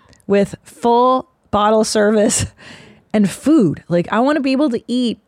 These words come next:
and watch Bauhaus or, like, drink wine and sit down peacefully. <laughs> And lay down beds. <laughs> No.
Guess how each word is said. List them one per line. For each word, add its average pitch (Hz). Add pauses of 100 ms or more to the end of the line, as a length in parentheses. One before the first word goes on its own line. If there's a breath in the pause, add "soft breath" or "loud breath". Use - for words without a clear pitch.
(180)
and 185
watch 190
Bauhaus 175
or, 180
like, 165
drink 180
wine 175 (380)
and 175
sit 180
down 156
peacefully. -
<laughs> - (1200 loud breath)
And 240
lay 320
down 214
beds. 165
<laughs> -
No. 165